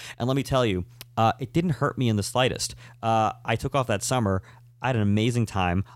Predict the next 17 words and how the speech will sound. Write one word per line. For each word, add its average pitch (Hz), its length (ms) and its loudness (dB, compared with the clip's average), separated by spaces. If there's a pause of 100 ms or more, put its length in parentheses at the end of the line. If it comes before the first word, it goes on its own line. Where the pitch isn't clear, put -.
I 107 80 0
went 110 180 2
out 131 140 0
with 117 120 -8
friends. 98 500 -2 (260)
Uh, 101 360 2 (140)
I 98 340 2
met 104 260 0
people. 92 440 -2
It 135 40 0
was 110 240 0
awesome 110 260 0
living 120 200 0
in 120 60 2
New 113 60 2
York 101 180 0
City. 160 340 0